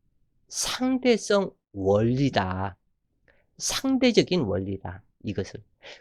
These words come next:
그래서 이 상대성으로 음양학을 변화시켰다. 즉 음양학이라는 이야기를 상대성이라는 글자로 변화를 시킨 것이다 그래요.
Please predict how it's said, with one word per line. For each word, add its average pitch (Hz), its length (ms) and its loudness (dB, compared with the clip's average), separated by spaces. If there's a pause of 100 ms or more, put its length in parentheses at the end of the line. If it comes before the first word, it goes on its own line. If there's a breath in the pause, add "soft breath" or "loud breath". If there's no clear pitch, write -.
그래서 185 400 4
이 160 180 -2
상대성으로 233 1080 0
음양학을 117 840 0 (440)
변화시켰다. 123 1000 -2 (380 loud breath)
즉 - 340 2
음양학이라는 147 1120 2
이야기를 101 800 0 (340 soft breath)
상대성이라는 190 1500 0
글자로 107 520 -6
변화를 113 460 -4
시킨 - 320 -10
것이다 101 400 -6
그래요. 98 280 -12